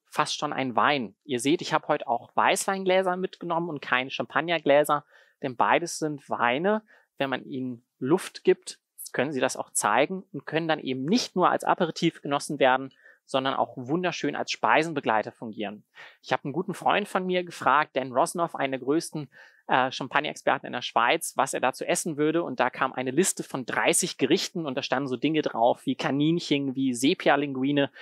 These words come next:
also wirklich herzhafte Gerichte, was sicherlich viele überrascht, aber es passt auch meiner Meinung nach hervorragend, denn das sind wirklich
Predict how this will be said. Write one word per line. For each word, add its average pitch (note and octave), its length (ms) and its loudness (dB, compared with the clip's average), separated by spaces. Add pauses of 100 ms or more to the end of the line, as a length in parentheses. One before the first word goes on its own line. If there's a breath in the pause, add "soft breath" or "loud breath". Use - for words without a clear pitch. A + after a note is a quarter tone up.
(200 loud breath)
also B2 280 0
wirklich - 400 -4
herzhafte D#3+ 520 0
Gerichte, D#3+ 540 0 (280 soft breath)
was - 260 -2
sicherlich D3+ 420 0
viele G#3 240 -4
überrascht, D3+ 480 2 (140)
aber D#3+ 340 2
es - 140 -8
passt - 320 -4
auch - 120 -6
meiner C#3 300 0
Meinung C3+ 280 0
nach B2 180 -2
hervorragend, C#3+ 760 0 (360 soft breath)
denn B2 100 -4
das B2 220 -2
sind C#3 320 -4 (120)
wirklich D#3+ 520 2